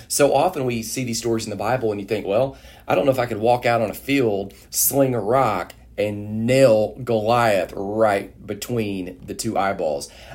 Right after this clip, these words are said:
I don't know if I would have it in me, like Daniel, to just, okay, toss me into the lion's den, or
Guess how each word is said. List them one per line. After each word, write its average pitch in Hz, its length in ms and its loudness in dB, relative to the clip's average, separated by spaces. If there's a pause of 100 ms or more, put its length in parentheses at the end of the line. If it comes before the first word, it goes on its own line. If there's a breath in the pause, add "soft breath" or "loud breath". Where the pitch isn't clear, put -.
(120)
I 175 220 4
don't 151 220 4
know 110 360 4
if 113 200 -4
I 127 220 2
would 127 200 0
have 120 240 0
it 107 100 0
in 135 160 0
me, 147 200 -2
like 98 340 -2
Daniel, 135 420 2
to 113 120 -14
just, 120 200 -10
okay, 147 300 -4
toss 139 400 0
me 139 220 -2
into 120 320 -4
the 120 140 0
lion's 110 580 0
den, 82 180 -6
or 120 320 2